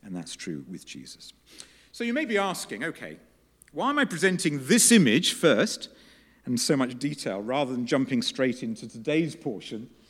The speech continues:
in Peter's letter? Well, it's because, I think, if we take our passage of Peter's letter for today out of its co-text,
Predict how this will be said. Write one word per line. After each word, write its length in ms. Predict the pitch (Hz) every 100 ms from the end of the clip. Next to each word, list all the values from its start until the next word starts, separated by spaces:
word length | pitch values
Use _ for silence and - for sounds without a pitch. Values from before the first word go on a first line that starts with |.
| _ _ _ _ _ _
in 240 | 127 104 104
Peter's 640 | - 117 - 101 - -
letter? 420 | 107 101 - - - _ _ _ _ _ _ _ _ _ _ _ - _ _ _ -
Well, 120 | 214
it's 120 | 208
because, 760 | 254 - - 277 143 - - - - _ _ - -
I 160 | 165 202
think, 420 | - 82 65 - _ _ _ -
if 140 | -
we 120 | 302
take 360 | - 240 190 -
our 200 | 156 151
passage 1040 | - - 226 214 - - 87 - - - -
of 160 | 123 -
Peter's 340 | 113 - 101
letter 300 | 101 98 -
for 160 | - -
today 400 | 95 98 87 - _ _ _ _ _ _ _ _ _ _ - - - - -
out 300 | 175 240 220
of 120 | 156
its 240 | 156 -
co-text, 1120 | - - - 208 233 - 107 101 - - -